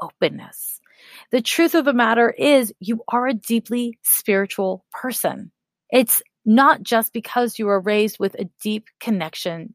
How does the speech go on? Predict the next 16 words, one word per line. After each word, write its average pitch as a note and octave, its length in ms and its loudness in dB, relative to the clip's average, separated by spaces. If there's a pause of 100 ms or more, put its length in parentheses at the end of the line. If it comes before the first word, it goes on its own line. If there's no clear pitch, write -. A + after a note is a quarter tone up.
to G3+ 100 -6
the F3 100 -6
divine, D#3+ 520 -4 (380)
because, D#4 360 4
you F4 100 0
know, E4+ 100 2
there's C4+ 140 2
a C#4+ 60 4
lot C4+ 240 2
of D#4+ 80 2
things C4+ 180 2
I A#3 80 6
don't G#3+ 220 2
know G3 120 4
about F#3+ 240 4
evangelical F3 880 -2